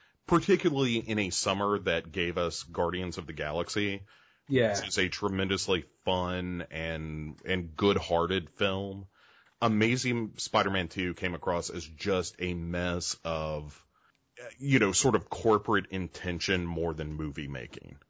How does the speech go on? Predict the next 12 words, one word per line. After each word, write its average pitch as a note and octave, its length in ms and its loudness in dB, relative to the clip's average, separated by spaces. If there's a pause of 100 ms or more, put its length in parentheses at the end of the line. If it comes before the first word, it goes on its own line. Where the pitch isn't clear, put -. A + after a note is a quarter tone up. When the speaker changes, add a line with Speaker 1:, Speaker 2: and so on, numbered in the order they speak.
(480)
Speaker 2:
Yeah. A#2+ 300 0
Speaker 1:
Like, G#2 240 6
here's A2 300 2
how G#2+ 120 6
we F#2+ 160 0
turn F#2+ 240 0
this F#2 200 -2
into F2 240 -4
a D#2+ 60 -2
franchise. A2 840 4
Here's E2 260 -6
how, D#2+ 440 -4